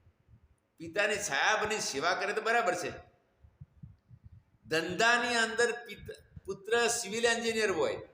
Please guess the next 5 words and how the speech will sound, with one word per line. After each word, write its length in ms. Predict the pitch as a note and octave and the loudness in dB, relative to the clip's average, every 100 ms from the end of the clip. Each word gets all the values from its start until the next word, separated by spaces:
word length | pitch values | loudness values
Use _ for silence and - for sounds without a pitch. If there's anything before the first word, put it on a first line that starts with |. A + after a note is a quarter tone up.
| _ _ _ _ - - _ _ _ _ _ _ | _ _ _ _ -20 -20 _ _ _ _ _ _
અને 400 | C#3 D#3+ E3 A2 - _ | -16 -14 -14 -14 -20 _
પુત-, 560 | D3+ - - A#2 C3+ - | -20 -20 -20 -12 -12 -12
પિતા 320 | D#3+ F#3 F#3 | -2 2 4
અભણ 220 | - G3 | 4 2
હોય 260 | E3+ B2+ | 2 0